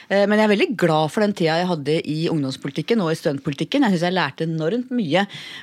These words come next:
både om politikk, om samfunnet, også om det politiske spillet, maktkamper. Så jeg er veldig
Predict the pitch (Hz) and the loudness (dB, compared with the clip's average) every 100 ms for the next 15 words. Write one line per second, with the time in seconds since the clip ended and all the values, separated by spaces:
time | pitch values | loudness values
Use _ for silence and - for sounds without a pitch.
0 | - 165 - 170 214 170 165 262 269 277 | -12 -10 -6 2 4 4 2 0 2 2
1 | - 240 262 214 202 214 180 202 302 240 | 2 0 2 0 2 0 2 0 2 0
2 | - 156 202 - 170 185 190 202 175 - | -2 -6 -4 0 2 4 4 4 2 0
3 | - 180 175 - 190 180 196 190 180 254 | -2 -2 0 2 2 2 2 2 2 0